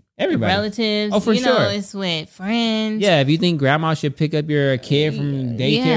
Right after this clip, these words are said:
Speaker 1: and then they
Speaker 2: you
Speaker 1: don't,
Speaker 2: know?
Speaker 1: you're upset about it. But if you don't
Speaker 2: Mm-hmm.
Speaker 1: have that expectation, it's not
Speaker 2: Yeah,
Speaker 1: gonna bother
Speaker 2: because,
Speaker 1: you.
Speaker 2: you know, life happens, you know, and everybody can't meet those expectations.
Speaker 1: For sure, for
Speaker 2: and,
Speaker 1: sure.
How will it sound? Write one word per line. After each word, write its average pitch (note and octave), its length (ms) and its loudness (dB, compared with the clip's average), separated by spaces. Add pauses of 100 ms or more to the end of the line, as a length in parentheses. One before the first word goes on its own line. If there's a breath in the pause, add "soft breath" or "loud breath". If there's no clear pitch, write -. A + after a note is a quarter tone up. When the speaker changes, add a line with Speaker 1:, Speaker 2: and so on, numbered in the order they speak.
(140)
Speaker 1:
and C3+ 80 0
then B2 180 -2
they A#2+ 120 0
Speaker 2:
you - 60 0
Speaker 1:
don't, - 200 0
Speaker 2:
know? - 40 0
Speaker 1:
you're B2+ 120 0
upset E3+ 280 0
about A2 260 -2
it. G2 120 -4
But C3 80 2
if F3 120 2
you G3 80 2
don't G#3+ 100 2
Speaker 2:
Mm-hmm. F#3+ 60 4
Speaker 1:
have F#3+ 80 2
that E3 120 2
expectation, B2+ 1400 -6
it's C3 160 -4
not C3+ 180 4
Speaker 2:
Yeah, - 80 4
Speaker 1:
gonna G#2 140 2
bother A#2+ 280 2
Speaker 2:
because, E3 120 2
Speaker 1:
you. E3+ 60 0
Speaker 2:
you E3+ 60 0
know, D3+ 140 -4
life E3 260 -4
happens, F#3+ 540 -4
you - 80 -20
know, - 200 -20
and D3 100 -12
everybody F3+ 420 -4
can't F#3 280 -6
meet G3+ 220 2
those D#3+ 200 -2
expectations. E3+ 640 -4
Speaker 1:
For C#3 60 0
sure, B2 100 2
for A2+ 120 -4
Speaker 2:
and, G#2+ 260 0
Speaker 1:
sure. - 40 -14